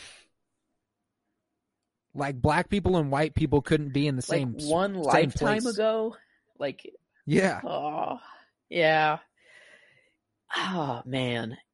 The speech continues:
Speaker 2: Wow. It, I, uh, it's crazy.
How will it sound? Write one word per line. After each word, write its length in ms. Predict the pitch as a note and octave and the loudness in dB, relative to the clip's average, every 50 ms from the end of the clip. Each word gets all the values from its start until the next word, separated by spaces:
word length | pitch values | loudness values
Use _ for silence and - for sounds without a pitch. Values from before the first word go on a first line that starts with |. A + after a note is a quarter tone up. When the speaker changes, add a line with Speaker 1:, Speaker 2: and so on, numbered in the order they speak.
| _ _ _ - | _ _ _ -8
Speaker 2:
Wow. 520 | A#2+ B2+ B2+ B2 A#2+ B2+ A#2 G#2+ G#2+ - _ - - - _ - | -2 0 2 2 2 2 -2 -6 -8 -10 _ -20 -20 -20 _ -16
It, 140 | - - - - _ _ _ _ - - _ _ _ _ _ _ _ _ - - - - - - - _ _ _ _ _ | -14 -14 -14 -14 _ _ _ _ -20 -20 _ _ _ _ _ _ _ _ -14 -12 -12 -12 -12 -16 -20 _ _ _ _ _
I, 200 | - - C4 C#4+ | -2 2 4 4
uh, 100 | C#4 - - _ _ _ _ _ _ _ _ - | 4 2 0 _ _ _ _ _ _ _ _ -8
it's 160 | - B3 - - | -8 -8 -8 -6
crazy. 600 | - - F3+ D3+ C#3+ C3 B2+ - G2 - - | -2 2 4 4 4 2 -2 -4 -8 -8 -10